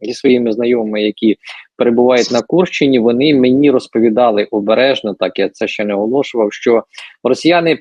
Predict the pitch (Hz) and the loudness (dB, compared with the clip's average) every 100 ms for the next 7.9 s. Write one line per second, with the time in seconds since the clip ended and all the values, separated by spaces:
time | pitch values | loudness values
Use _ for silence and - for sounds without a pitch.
0 | _ - 139 160 147 131 131 127 120 113 | _ -2 2 2 2 -2 -2 -2 -4 -2
1 | 120 147 160 156 127 127 - 131 - 139 | 0 2 2 4 4 2 0 -6 -2 0
2 | 123 - 139 123 113 123 151 151 139 117 | 0 0 2 2 0 0 0 0 0 0
3 | 117 120 127 120 123 127 - 110 123 117 | 0 -2 -6 -6 -4 -4 -4 -4 -2 -2
4 | - 123 117 113 - 107 107 110 95 - | -4 -4 -4 -6 -6 -6 0 0 0 -10
5 | 95 127 139 123 - - 135 127 117 117 | -2 0 2 0 -2 0 0 0 -2 -4
6 | - 110 110 110 98 _ - 92 - 170 | -6 -6 -4 -4 -4 _ -14 -12 -4 -2
7 | 151 135 143 120 - 110 101 85 | 0 0 0 -2 -4 -2 -2 -4